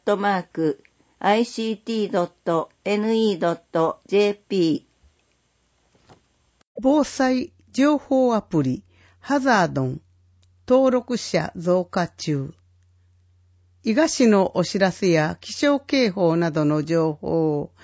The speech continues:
Speaker 2: プッシュ通知で受け取れます。位置情報から近くの避難所の状況を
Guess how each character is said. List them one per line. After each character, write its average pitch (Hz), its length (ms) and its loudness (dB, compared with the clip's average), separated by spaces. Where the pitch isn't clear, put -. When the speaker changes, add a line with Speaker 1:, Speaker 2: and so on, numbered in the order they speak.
Speaker 2:
プ 285 120 -4
ッ 320 40 0
シ 277 220 -6
ュ 269 40 -2
通 269 300 -4
知 180 220 -6
で 151 260 -2
受 165 200 -4
け - 60 -10
取 143 160 -2
れ 139 100 -2
ま 123 180 -6
す。 - 200 -20
位 233 60 -2
置 285 200 0
情 302 240 4
報 190 300 -2
か 180 160 -2
ら 160 320 -2
近 - 260 -2
く 294 140 -2
の 285 160 2
避 254 100 2
難 262 300 0
所 247 100 0
の 180 160 0
状 196 220 0
況 180 300 0
を 170 320 0